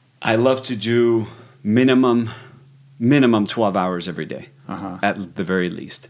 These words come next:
Speaker 1: And then I shoot for sixteen.
Speaker 2: So you fini-, you, you're somebody who probably is done eating by, like, eight o'clock latest, right?
Speaker 1: Y-,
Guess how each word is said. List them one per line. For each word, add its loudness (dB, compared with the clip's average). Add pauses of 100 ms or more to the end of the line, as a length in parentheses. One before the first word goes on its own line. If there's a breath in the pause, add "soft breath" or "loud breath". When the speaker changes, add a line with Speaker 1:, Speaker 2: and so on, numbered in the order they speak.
Speaker 1:
And 0
then 2
I 2
shoot -4
for -10
sixteen. -12 (160)
Speaker 2:
So 0 (440)
you -2
fini-, 0
you, 0
you're 2
somebody 2
who -2
probably 2
is -2
done 0
eating -2
by, 2
like, 0
eight -6
o'clock -2
latest, -6
right? -6 (200)
Speaker 1:
Y-, -16